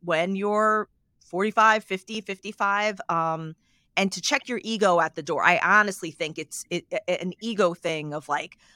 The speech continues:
"I'm the founder. This is my thing that I'm growing. I'm gonna hold on to everything. Nobody can do it as well as I can do it."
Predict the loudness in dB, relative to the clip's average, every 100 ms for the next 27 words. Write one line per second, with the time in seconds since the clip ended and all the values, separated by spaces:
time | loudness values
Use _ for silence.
0 | _ 2 2 0 2 6 6 4 -2 -2
1 | -6 _ -4 -2 0 -2 -2 0 2 2
2 | -2 -10 _ -4 -4 -2 -4 -2 -2 -2
3 | -2 0 2 2 0 -2 -2 -4 -2 -2
4 | 2 2 2 -2 -6 -4 -6 -6 -6 -4
5 | -4 -2 -4 -4 -4 -4 -2 -4 0 2
6 | 4 2 -2 -2 -2 -6 -12 -8 -6 -6